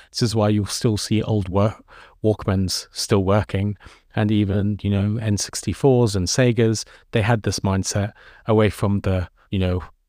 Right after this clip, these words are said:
mentality we have now of buy everything new, buy the latest version, and this really shows in the design. Um, and there's a big shift in the design principles right now, going back to, well,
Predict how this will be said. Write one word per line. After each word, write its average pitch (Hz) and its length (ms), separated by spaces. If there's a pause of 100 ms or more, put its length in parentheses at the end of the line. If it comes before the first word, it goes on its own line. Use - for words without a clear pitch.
(440)
mentality 107 560
we 104 100
have 101 340
now 104 240
of 104 320
buy 104 200
everything 104 440
new, 107 300
buy 104 260
the 104 120
latest 104 420
version, 110 580 (400)
and 107 520
this - 260
really 107 220
shows 104 340
in 104 80
the 104 100
design. 101 440 (600)
Um, 104 300
and 120 160
there's 117 160
a 120 40
big 147 180 (100)
shift - 580 (260)
in 107 120
the 104 80
design 98 320
principles 95 540
right 90 160
now, 90 280 (280)
going 101 240
back - 320
to, 98 400 (340)
well, 98 260